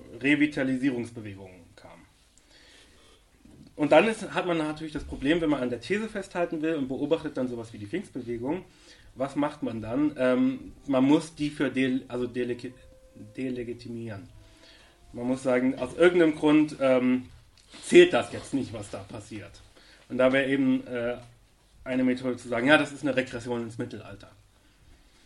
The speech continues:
Mm, das Problem ist, auch das stimmt eben nicht. Man ver-, ähm, verstellt dann eher den Blick auf die Phänomene, wenn man sagt, das ist mittelalterlich, ähm, weil diese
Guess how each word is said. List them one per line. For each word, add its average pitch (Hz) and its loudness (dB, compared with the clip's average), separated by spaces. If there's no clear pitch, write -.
Mm, 139 2
das 135 -6
Problem 147 2
ist, - -4
auch 151 4
das 214 -2
stimmt 139 2
eben 123 0
nicht. 135 0
Man 127 0
ver-, 135 -6
ähm, 120 -4
verstellt 143 0
dann 135 0
eher 123 2
den 120 -2
Blick 135 -6
auf 117 -12
die - -16
Phänomene, 120 -2
wenn 120 -2
man 120 -4
sagt, 120 -4
das 120 -18
ist 113 -16
mittelalterlich, 123 -6
ähm, 131 2
weil 147 2
diese 170 -2